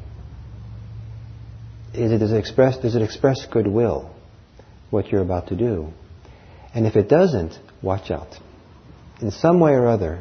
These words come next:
if it doesn't express your goodwill, watch out. And, uh, I guess the opposite of goodwill is ill will. And, um,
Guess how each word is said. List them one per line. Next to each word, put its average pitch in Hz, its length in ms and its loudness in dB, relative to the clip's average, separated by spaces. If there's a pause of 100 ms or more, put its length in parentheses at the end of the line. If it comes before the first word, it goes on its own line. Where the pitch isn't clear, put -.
if - 80 -12
it 104 60 -6
doesn't 113 220 0
express 107 400 -2
your 101 100 2
goodwill, 95 600 2 (200)
watch 90 260 -10
out. 78 140 -12 (1300)
And, 104 360 4
uh, 98 200 4
I 113 120 -2
guess 113 180 0
the 104 100 4
opposite 107 320 2
of 98 80 0
goodwill 90 400 2
is 90 200 -2
ill 156 220 4
will. 73 240 -4 (1200)
And, 101 380 2
um, 92 440 0